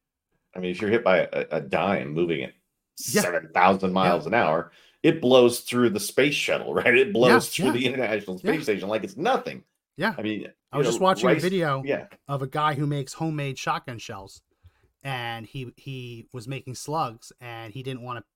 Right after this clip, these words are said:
Speaker 2: spend forty cents on a slug. So he just took eight pennies,
Speaker 1: Mm-hmm.
Speaker 2: bent them so that they were kinda like a cup,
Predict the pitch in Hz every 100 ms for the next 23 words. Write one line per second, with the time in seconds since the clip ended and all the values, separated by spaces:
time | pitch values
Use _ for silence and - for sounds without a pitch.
0 | _ - - 147 143 120 110 _ _ _
1 | _ - 175 135 120 - 135 120 131 117
2 | - 135 147 104 _ _ _ _ _ -
3 | 143 139 135 139 - 151 - 143 139 -
4 | 175 - - _ _ _ _ _ _ 80
5 | 80 92 - - 120 - 156 131 139 139
6 | 175 - _ - 139 127 120 131 123 -
7 | 131 120 117 _ 160 139